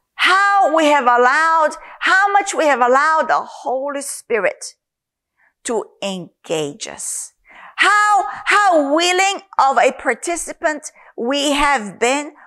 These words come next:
with the Word of God. You know, there are rewards in heaven. And I believe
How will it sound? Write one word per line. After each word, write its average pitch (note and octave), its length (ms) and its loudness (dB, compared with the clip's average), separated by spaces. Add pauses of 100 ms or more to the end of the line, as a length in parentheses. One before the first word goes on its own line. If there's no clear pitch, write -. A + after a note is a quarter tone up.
with A#3 340 0
the G3 140 0
Word G3+ 380 -4
of A#3+ 140 -10
God. D#3+ 260 -14 (2250)
You - 80 -8
know, D#4 140 2
there C4+ 180 2
are A#3+ 60 -2
rewards A3 460 -4
in F3 100 -12
heaven. G3 420 -12 (1800)
And G#3+ 120 -6
I G#3+ 40 2
believe G#3+ 720 -2